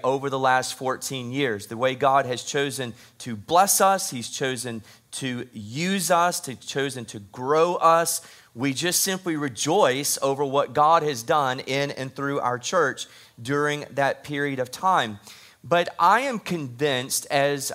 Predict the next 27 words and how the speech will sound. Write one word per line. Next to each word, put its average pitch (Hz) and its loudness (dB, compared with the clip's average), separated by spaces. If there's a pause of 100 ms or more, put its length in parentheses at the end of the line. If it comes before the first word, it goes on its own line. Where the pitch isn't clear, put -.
I 160 4
have 147 -2
been 160 0
in 151 -4
ministry 160 -4
for 143 -2
as 123 -6
long 160 2
as 170 -2
I 156 4
have 135 2
been, 120 -6 (320)
and 139 -2
even 180 -4
as 156 -4
I 156 2
progress 147 -2
through 156 -4
doctoral 151 2
studies 156 0
and 120 -8
process 156 0
through 151 -6
North 143 0
American 143 -2
missions 147 -6
and, 123 -6